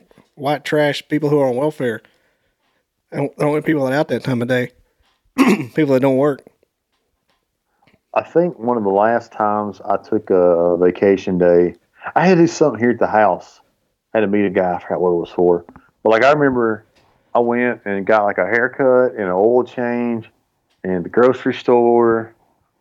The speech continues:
Speaker 2: Um, and I looked down. It was, like, nine fifteen. And I was like, "Oh, my God." Like, I was already done. Like, <laughs> you know,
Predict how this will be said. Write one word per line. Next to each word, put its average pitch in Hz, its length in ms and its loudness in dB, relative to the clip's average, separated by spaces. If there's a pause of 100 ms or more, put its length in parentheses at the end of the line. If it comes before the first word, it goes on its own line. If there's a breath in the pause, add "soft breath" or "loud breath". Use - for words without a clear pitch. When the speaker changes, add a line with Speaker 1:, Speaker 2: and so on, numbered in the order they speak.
(100)
Speaker 2:
Um, 90 480 -4 (840)
and 92 560 0
I 98 80 2
looked 120 220 2
down. 113 340 2
It 110 40 -2
was, 113 100 -2
like, 117 180 0
nine 110 300 0
fifteen. 113 380 -6
And 98 100 -4
I 98 100 0
was 95 80 -4
like, 92 160 -4
"Oh, 123 100 4
my 135 120 -2
God." 101 360 -2 (180)
Like, 101 180 -4
I 117 60 6
was 131 120 4
already 123 220 0
done. 110 340 -2
Like, 107 320 -2 (240)
<laughs> - 240 -10
you - 600 -4
know, 110 300 2